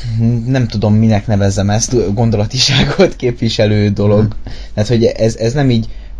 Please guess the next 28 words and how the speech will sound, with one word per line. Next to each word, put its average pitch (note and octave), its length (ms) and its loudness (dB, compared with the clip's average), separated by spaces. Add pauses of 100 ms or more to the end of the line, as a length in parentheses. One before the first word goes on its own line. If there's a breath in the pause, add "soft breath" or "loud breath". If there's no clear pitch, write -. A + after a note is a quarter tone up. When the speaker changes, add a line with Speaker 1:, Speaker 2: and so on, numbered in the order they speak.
Speaker 1:
ne-, A2+ 260 -2
nem C#3 240 2
volt A#2 200 0
eddig A2+ 420 0
agyatlan, G#2+ 680 2 (120)
ö, G#2 460 2 (680)
irodalom G#2+ 500 2
és G#2 260 -2
filmkészítés, G#2+ 760 0
hanem, D#3+ 360 -2
hanem, E3+ 520 -2
hanem C3 440 -2
ez C3 160 -2
így C#3+ 240 0 (140)
lehet, C3+ 260 0
hogy - 100 -10
fokozatosan A2+ 840 -2
erősödik, G#2 640 -2
meg, G#2+ 300 0 (260 loud breath)
meg A2+ 180 -2
egyre A#2 220 2
agyatlanabb G#2+ 540 2
és G#2+ 120 0
egyre G#2 480 2 (160)
semmit G#2+ 380 0
mondóbb, A2 420 0
de C3+ 140 -2
hogy, C3+ 220 2